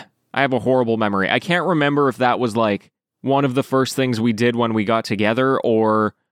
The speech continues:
if the first time we did that was on our anniversary. But either way, we just started to do that at, at every, at every anniversary. We went to a specific pizza place, to a specific indie movie theater,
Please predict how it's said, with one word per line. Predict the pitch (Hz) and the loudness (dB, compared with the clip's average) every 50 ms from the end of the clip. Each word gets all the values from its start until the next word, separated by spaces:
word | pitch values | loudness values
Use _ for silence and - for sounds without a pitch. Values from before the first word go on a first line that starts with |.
| _ _ _ _ - | _ _ _ _ -6
if | 120 110 | -4 -2
the | - 127 | -2 -2
first | 113 - - 131 123 - - | -4 -2 -2 -2 -2 -2 -2
time | 131 123 120 117 | -2 0 0 0
we | 113 113 113 | 0 0 0
did | 101 120 117 110 104 | 0 0 0 0 0
that | 120 110 104 104 - | 2 2 2 0 0
was | 113 107 101 | -2 -2 0
on | 98 110 107 107 | 0 0 2 2
our | 104 101 101 | 2 0 0
anniversary. | 98 98 95 92 87 104 101 98 - - 101 87 82 78 85 - _ _ _ _ _ _ _ | 0 0 -2 -2 -2 -2 -2 -2 -2 -2 -2 -2 -4 -6 -8 -14 _ _ _ _ _ _ _
But | 139 156 127 | -4 -2 0
either | 139 156 165 156 165 147 | 0 0 2 2 0 2
way, | 143 139 131 123 | 2 2 2 2
we | 117 123 127 | 2 2 0
just | 117 135 156 - - | 0 0 -2 -2 -2
started | - 156 147 139 135 131 117 | -2 0 0 0 0 -2 -2
to | - 127 113 | -2 -4 0
do | 110 123 127 | 0 2 2
that | 123 117 110 107 - | 2 2 2 0 0
at, | - 110 104 | 0 0 0
at | 107 107 | 0 0
every, | 107 92 113 110 104 107 - | 0 0 0 0 0 0 0
at | - 107 101 104 | -2 -2 0 0
every | 104 90 101 98 92 87 - - | -2 0 0 -2 -2 -4 -6 -6
anniversary. | - 104 92 92 85 92 90 - - 87 80 - _ _ _ _ _ _ _ | -4 -4 -2 -2 -2 -4 -4 -6 -6 -8 -10 -12 _ _ _ _ _ _ _
We | - 120 | -4 -2
went | 120 120 120 117 | -2 -2 -2 -2
to | 123 120 | -2 -2
a | 113 | -2
specific | - - 120 - 143 135 139 131 - | -2 -4 -4 -2 -2 -2 -2 -2 0
pizza | 131 131 123 139 127 | 0 0 0 0 -2
place, | - 131 127 120 117 - | 0 0 0 0 0 -2
to | - 113 | -2 -4
a | 110 | -4
specific | - - 117 - - 135 127 - 123 - - - - _ _ - - - - - | -4 -4 -6 -4 -2 -2 -2 -2 -4 -4 -6 -12 -20 _ _ -20 -20 -20 -8 -4
indie | 123 127 127 120 120 120 117 | -2 0 2 2 2 2 2
movie | 113 113 120 107 117 110 | 2 2 2 2 0 0
theater, | 101 - 107 104 98 107 104 104 | 0 0 0 0 0 0 0 -2